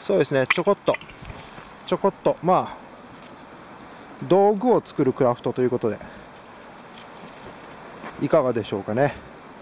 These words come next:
ええ、結構面白い。あの、ほんとね、ナイフなんかもね、あの、トライスティックでしかやったことのないような切り込みとかや-、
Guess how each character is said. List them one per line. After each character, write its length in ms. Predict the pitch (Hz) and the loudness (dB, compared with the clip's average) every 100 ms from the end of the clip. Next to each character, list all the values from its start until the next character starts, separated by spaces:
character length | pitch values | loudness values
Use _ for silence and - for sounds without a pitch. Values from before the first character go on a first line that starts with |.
| - - - - - | -20 -20 -20 -8 -2
え 160 | 135 | -2
え、 60 | - | -2
結 160 | 226 | -2
構 160 | - 139 - | 2 0 0
面 180 | 165 | 0
白 240 | 185 202 196 | 0 2 2
い。 80 | - - - - - - - - - - - - - - - - - | 0 -8 -20 -20 -20 -20 -20 -20 -20 -20 -20 -20 -20 -20 -20 -10 0
あ 160 | 175 | 2
の、 140 | 180 175 | 4 2
ほ 140 | 190 | 2
ん 20 | |
と 120 | 185 | 2
ね、 120 | 185 170 | 2 4
ナ 180 | 196 | 4
イ 60 | 220 | 2
フ 100 | - | 2
な 100 | 165 | 0
ん 60 | 143 | 0
か 100 | 123 | 0
も 120 | 117 | 0
ね、 200 | 123 113 - - - - - - - - - - - - - | 0 -2 -6 -20 -20 -20 -20 -20 -20 -20 -18 -10 -8 -8 -2
あ 280 | 143 151 147 | 2 4 2
の、 720 | 143 139 139 135 127 127 127 | 2 2 4 4 2 2 0
ト 80 | - | 2
ラ 120 | 165 | 2
イ 60 | 180 | 2
ス 100 | - | 0
テ 100 | 214 | -4
ィ 20 | |
ッ 20 | 190 | -4
ク 140 | - | -2
で 160 | 120 104 - - - - - - - - | -2 -2 -8 -18 -18 -18 -18 -18 -18 -16
し 100 | - | -8
か 120 | - 135 | 0 2
や 100 | 131 | 4
っ 40 | |
た 120 | 175 | 2
こ 80 | 160 | 2
と 80 | 156 | 2
の 100 | 147 | 2
な 140 | 151 | 2
い 20 | |
よ 60 | 147 | 2
う 40 | 110 | 0
な 80 | |
切 120 | 107 123 | -4 -2
り 140 | 120 - | -4 -4
込 60 | 131 | -4
み 140 | 123 | -2
と 100 | 120 | -2
か 80 | 113 | 0
や-、 160 | 117 | 0